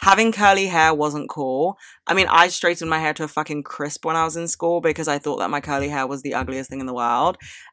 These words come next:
And it was because, like, no one had curly hair. Like, everyone I knew that had curls straightened them. And you were kind of, like, encouraged to straighten them. That's, that was the beauty. Straight hair was the beauty standard for so long.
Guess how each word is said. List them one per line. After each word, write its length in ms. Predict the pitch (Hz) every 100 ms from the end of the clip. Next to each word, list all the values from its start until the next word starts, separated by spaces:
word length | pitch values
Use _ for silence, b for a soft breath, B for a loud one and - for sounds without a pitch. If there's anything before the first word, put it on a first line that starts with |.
| -
And 100 | 226
it 60 |
was 100 | 214
because, 300 | 220 254 269 - -
like, 140 | 208
no 240 | 208 190 180
one 220 | 202 202
had 200 | 185 190
curly 280 | 185 180 180
hair. 300 | 190 214 123
Like, 140 | 127
everyone 280 | - 196 247
I 80 | 226
knew 320 | 190 196 202
that 160 | 160 -
had 160 | 165
curls 400 | - 175 165 143
straightened 420 | - 160 156 - -
them. 300 | - - - B B B B - -
And 480 | 175 170 165 160 - - _
you 100 | 175
were 80 | 180
kind 140 | 185
of, 60 | 180
like, 120 | 190
encouraged 560 | 180 165 - 156 185 -
to 80 | 147
straighten 380 | 147 143 143
them. 340 | 131 120 127 143
That's, 240 | 165 147 -
that 140 | - 120
was 140 | 294
the 80 | 262
beauty. 440 | 220 202 226 - B B
Straight 380 | - - 262 285
hair 260 | 214 220 180
was 100 | 156
the 80 |
beauty 300 | 156 151 156
standard 400 | 160 147 135 131
for 100 | -
so 240 | 151 - 147
long. 460 | 147 - 135 196